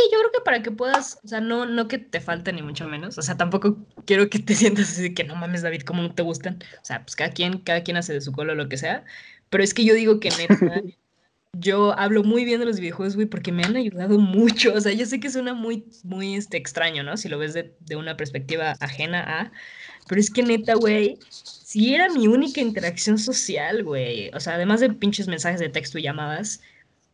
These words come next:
Speaker 1: era una actividad adicional que me hace, pues, estar en contacto, y eso es muy chido y se siente muy bien. Entonces yo digo que, que por eso yo estoy enganchada, más por lo social y lo social que me ha dado que por otra cosa.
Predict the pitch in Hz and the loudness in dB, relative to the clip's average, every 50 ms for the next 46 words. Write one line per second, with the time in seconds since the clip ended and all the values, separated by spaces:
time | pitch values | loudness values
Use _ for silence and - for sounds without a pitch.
0 | _ _ - 170 190 208 226 220 190 - - 147 156 156 156 156 156 160 165 160 | _ _ -2 0 2 4 4 4 2 0 -2 -6 -4 -2 -2 0 0 -2 -2 -4
1 | - - - _ _ - - 180 170 160 151 - - 156 147 151 156 160 160 165 | -6 -10 -14 _ _ -4 -2 -2 -2 -2 -4 -6 -6 -6 -6 -4 -2 0 0 2
2 | 202 254 247 - - 165 156 156 160 165 175 175 - 185 180 175 170 175 - 156 | 2 0 0 -2 -4 -4 -4 -2 -2 -4 -2 -2 -2 0 0 0 -2 -2 -6 -6
3 | 147 - - - - - - - - - 233 330 320 - 285 277 277 359 370 359 | -6 -6 -6 -8 -8 -10 -10 -6 -2 -2 -2 0 0 0 0 0 0 -2 -2 -4
4 | - - 165 139 131 139 165 202 - 269 269 277 294 277 302 277 285 - - 277 | -4 -2 -2 0 0 0 -2 -2 -4 -4 -4 -2 -2 -2 -2 -2 -2 -2 0 4
5 | 269 247 196 165 175 180 180 202 208 208 208 208 202 196 190 170 139 135 - - | 4 4 4 2 0 -2 0 0 0 2 0 0 -2 -2 -4 -6 -6 -8 -10 -12
6 | - - 190 185 196 185 180 196 185 196 202 170 151 139 135 135 - - - - | -12 -10 -6 -6 -4 -2 0 2 2 2 2 2 2 0 -2 -2 -4 -6 -12 -18
7 | _ - - 165 147 135 147 151 143 - 165 160 170 - - 151 143 135 117 117 | _ -6 -4 -2 -2 0 0 0 0 0 0 -2 -2 0 0 0 0 0 -2 -2
8 | - - - 175 143 131 135 - - - - _ _ _ _ - 156 156 147 135 | -4 -6 -6 -6 -6 -6 -6 -8 -10 -14 -20 _ _ _ _ -4 -2 -2 -2 -2
9 | - - 131 139 135 135 139 135 - 135 127 107 - - - - _ _ - - | -4 -4 -2 -2 0 0 0 0 0 0 -2 -2 -4 -8 -14 -20 _ _ -4 0
10 | 131 131 127 117 131 135 135 131 135 131 123 131 131 123 110 78 73 87 85 82 | 0 0 2 0 0 0 0 0 0 -2 -2 -2 -4 -6 -6 -6 -6 -6 -8 -8
11 | 80 - - _ - - - - _ _ - - 139 135 123 110 - - - 135 | -10 -14 -16 _ -20 -20 -20 -20 _ _ -8 -6 -4 -4 -4 -4 -4 -4 -4 -2
12 | 139 226 214 - - | 0 -2 -2 -4 -8